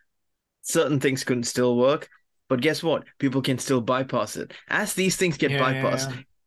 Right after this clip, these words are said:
Speaker 1: not to, there's two elements here. One, there's a huge amount of data that needs to, like, research resource. Now, as it's learning all these things, guess what? There is no A I to, like, improve this. And here's the funny thing. Open A I actually has content moderators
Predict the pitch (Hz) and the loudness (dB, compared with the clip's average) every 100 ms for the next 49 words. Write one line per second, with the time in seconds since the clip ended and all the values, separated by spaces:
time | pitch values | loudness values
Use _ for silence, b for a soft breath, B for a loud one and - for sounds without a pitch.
0 | _ 156 196 226 220 202 143 135 143 143 | _ 0 2 2 2 2 0 -2 0 0
1 | 139 214 160 123 - 110 113 151 233 233 | 2 2 2 0 -4 -6 -2 0 0 -6
2 | B - 120 117 - - 226 285 185 185 | B -4 -2 -2 -4 0 4 4 4 2
3 | 180 180 135 127 139 151 135 131 123 127 | 2 0 0 0 2 2 0 0 -4 -6
4 | - 123 120 120 - B B _ 120 139 | -6 -2 0 0 -4 B B _ 0 0
5 | 135 131 127 - 123 - 110 - B - | 2 0 0 0 -2 -2 -4 -6 B -4
6 | 131 165 196 147 170 175 156 131 131 135 | 0 2 2 2 0 0 -2 2 4 4
7 | 147 180 175 147 135 143 139 123 160 120 | 4 2 0 0 0 2 0 0 -4 -6
8 | - 185 214 214 214 117 165 240 185 135 | -4 -2 -2 0 0 2 2 2 2 2
9 | 131 127 127 120 120 120 120 - 113 107 | 2 0 -2 -2 0 -2 -4 -6 -6 -6
10 | B B - 139 131 - 147 139 170 175 | B B -2 2 2 2 0 2 0 -2
11 | B B 139 202 269 - 226 185 165 175 | B B 0 2 2 -2 -2 -2 -2 -4
12 | - _ _ B B B _ _ _ _ | -6 _ _ B B B _ _ _ _
13 | _ _ - 208 247 226 180 180 175 156 | _ _ 0 2 2 2 2 2 0 -2
14 | 156 170 143 139 135 - 135 135 143 127 | -2 0 0 -2 -2 -4 -4 -2 0 0
15 | 127 120 120 120 123 135 - | 0 0 0 0 0 -2 -6